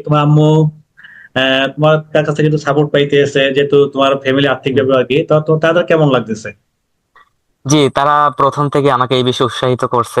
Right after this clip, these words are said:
Speaker 2: বা সাপোর্ট দিছে। আমি অনেক আগে থেকে এই বিষয় নিয়ে অনেক ঘাটাঘাটি করছি, তবে ভালো প্রতিষ্ঠান না পাওয়ায় আমি অনেক অনলাইনে ট্রাই করছি, তবে দেখা যায় তারা ওইভাবে সাপোর্ট রাখে না, সাপোর্ট ক্লাসটা রাখে না। তো আপনার এখানে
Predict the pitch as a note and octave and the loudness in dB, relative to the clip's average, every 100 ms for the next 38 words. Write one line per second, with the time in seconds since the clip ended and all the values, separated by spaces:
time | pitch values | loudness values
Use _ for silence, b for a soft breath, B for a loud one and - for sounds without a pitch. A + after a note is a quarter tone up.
0 | A#2 A#2 A2+ A#2 G#2+ B2 A2+ A#2 - A2+ | 0 0 0 -4 -2 -2 -2 -2 -2 -2
1 | A#2 - B B A#2+ B2 B2+ C3 A#2+ A#2 | -2 -8 B B -4 0 0 0 -2 -2
2 | A#2+ C3 B2 B2 A2+ A#2 - A#2+ A#2 A2+ | -4 -4 -2 0 0 -2 -2 0 0 0
3 | A2 A#2 A2+ A#2 A2+ A#2 A2 - A2+ A2 | -4 -4 -4 -6 -4 -4 -4 -4 -2 0
4 | A2+ G#2+ G#2+ A#2+ A#2 B2 B2+ - B2+ A#2 | 0 0 0 0 -2 -2 -2 -4 -4 -2
5 | A#2 - A#2 A2+ C#3 b b b D3 C#3 | -4 0 2 2 0 b b b 0 0
6 | D3 - C3 C3+ C3+ C#3 C3+ B2+ C3 C3 | 0 -4 -2 0 0 -4 -4 -2 -2 -2
7 | A#2+ C3 B2+ A#2+ A#2+ A#2 B2+ A#2 A#2+ A#2 | -4 -2 -2 0 -2 -4 -4 -4 -2 0
8 | A#2 A2+ B2 A#2+ - A2 B2+ - A2+ A2 | 0 0 -2 -4 -4 -2 -2 -2 -4 -6
9 | A#2+ B2 - B2+ C#3+ C#3 C3 A#2+ B2 A2 | -4 -4 -2 -2 -2 -2 -2 -2 -2 -2
10 | - A#2 D3 - _ _ _ _ _ B2 | -4 -6 -6 -8 _ _ _ _ _ 0
11 | A#2+ A#2 B2 C3 B2+ C3+ | 2 2 0 -2 -2 -4